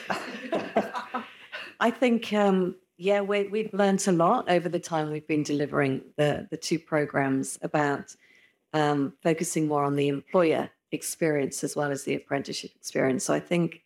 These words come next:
within Consalia, we're really improving that, um, and holding more employer forums. I think, um, you know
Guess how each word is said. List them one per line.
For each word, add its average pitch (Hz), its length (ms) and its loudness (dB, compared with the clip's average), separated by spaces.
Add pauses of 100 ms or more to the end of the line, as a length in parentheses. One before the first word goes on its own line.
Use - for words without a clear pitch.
(160)
within 151 320 2
Consalia, 160 680 2
we're 156 340 2
really 151 420 0 (440)
improving 151 600 4
that, 151 440 -2 (160)
um, 139 260 4
and 143 140 0
holding 143 300 4
more 139 160 2
employer 143 340 0
forums. 160 640 0 (440)
I 160 40 -16
think, 156 500 -2
um, 147 320 0
you - 80 2
know 147 260 2